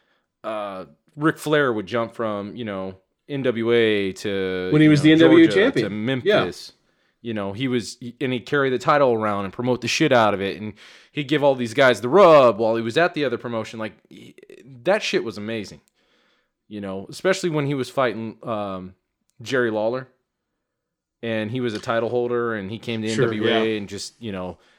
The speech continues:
Speaker 1: put Lawler over to the moon. You know,
Speaker 2: Mm-hmm.
Speaker 1: Lawler was already over, but just having Ric Flair show up put Lawler over, way over.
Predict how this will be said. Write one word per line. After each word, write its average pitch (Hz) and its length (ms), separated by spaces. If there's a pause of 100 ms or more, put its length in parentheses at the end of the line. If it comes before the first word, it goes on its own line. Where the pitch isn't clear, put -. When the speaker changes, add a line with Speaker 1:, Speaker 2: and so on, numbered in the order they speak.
(140)
Speaker 1:
put 156 320
Lawler 127 380
over 123 200
to 127 120
the 107 100
moon. 110 360 (720)
You 127 120
know, 131 80
Speaker 2:
Mm-hmm. 139 80
Speaker 1:
Lawler 196 300
was 147 160
already 131 280
over, 120 260
but 104 200 (420)
just 185 280
having 170 420 (300)
Ric 180 240
Flair 160 280
show 147 360
up - 280 (600)
put - 260
Lawler 143 380
over, 104 380 (440)
way 175 540
over. 85 240